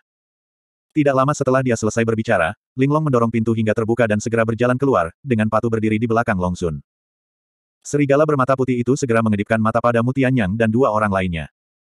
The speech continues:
Ia kemudian mengangkat kepalanya dan menatap Ling Long.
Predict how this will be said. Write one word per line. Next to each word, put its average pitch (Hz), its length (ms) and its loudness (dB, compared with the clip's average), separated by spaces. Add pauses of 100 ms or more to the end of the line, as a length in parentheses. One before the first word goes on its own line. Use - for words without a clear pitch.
(180)
Ia 151 160 2
kemudian 131 400 0
mengangkat 120 320 0
kepalanya 110 400 2
dan 117 160 0
menatap 135 320 -2
Ling 104 160 -2
Long. 80 160 -4